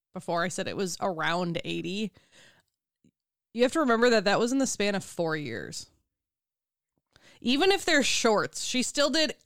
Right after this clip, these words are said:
eighty things in a span of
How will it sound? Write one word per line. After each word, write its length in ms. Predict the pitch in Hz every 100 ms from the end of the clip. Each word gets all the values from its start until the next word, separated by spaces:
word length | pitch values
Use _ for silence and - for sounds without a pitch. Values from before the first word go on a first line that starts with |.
| -
eighty 720 | 240 254 277 277 269 262 233 _ _ _ _ _ _ _ _ - - - - -
things 760 | 311 311 262 220 196 208 156 -
in 140 | 247
a 80 | 247
span 340 | - 277 269
of 120 | 247